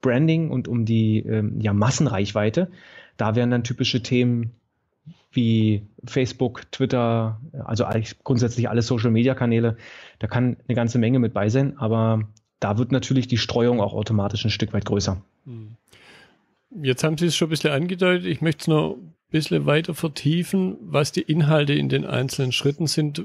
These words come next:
Speaker 2: welche da eben wichtig sind. Also ich bin natürlich sehr hellhörig geworden beim ersten, wo es um das Messen geht, damit ich überhaupt einmal einen Ist-Zustand kenne.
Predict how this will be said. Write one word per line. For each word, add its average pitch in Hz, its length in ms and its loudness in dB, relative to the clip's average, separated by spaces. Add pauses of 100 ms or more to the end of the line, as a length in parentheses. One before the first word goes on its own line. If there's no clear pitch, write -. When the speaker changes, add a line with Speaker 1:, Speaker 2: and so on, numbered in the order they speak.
Speaker 2:
welche 147 500 0
da 147 220 2
eben 131 280 0
wichtig 135 380 -4
sind. 107 380 -10
Also 123 180 -4 (520)
ich 143 120 -10
bin 147 120 -2
natürlich 135 200 0
sehr 143 160 2
hellhörig 147 460 0
geworden 139 320 -2
beim 131 180 0
ersten, 139 380 -2
wo 135 60 2
es 131 100 -2
um 127 60 0
das 123 180 -2
Messen 123 260 0
geht, 143 220 2
damit 135 200 0
ich 127 60 2
überhaupt 117 320 2
einmal 131 220 2
einen 127 160 0
Ist-Zustand 107 600 -4
kenne. - 180 -10